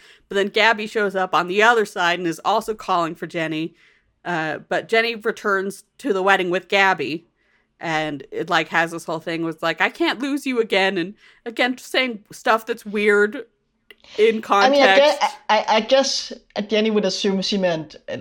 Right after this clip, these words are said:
Speaker 2: "Like I lost you when you, like, when we were fighting and you went out west,"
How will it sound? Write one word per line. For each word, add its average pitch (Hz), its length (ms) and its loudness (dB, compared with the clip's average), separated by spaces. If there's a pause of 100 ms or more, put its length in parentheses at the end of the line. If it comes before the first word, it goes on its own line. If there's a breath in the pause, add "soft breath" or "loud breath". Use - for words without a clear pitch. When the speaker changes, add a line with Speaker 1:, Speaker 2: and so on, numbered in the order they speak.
(140)
Speaker 2:
"Like 175 280 0
I 175 100 0
lost 160 340 -4
you 190 80 -2
when 170 240 -6
you, 160 500 -10
like, 147 380 -6
when 170 160 -2
we 160 80 -4
were 160 140 -4
fighting 170 420 -2
and 170 100 -2
you 165 140 -8
went 156 300 -8
out 147 240 -4
west," 156 340 -6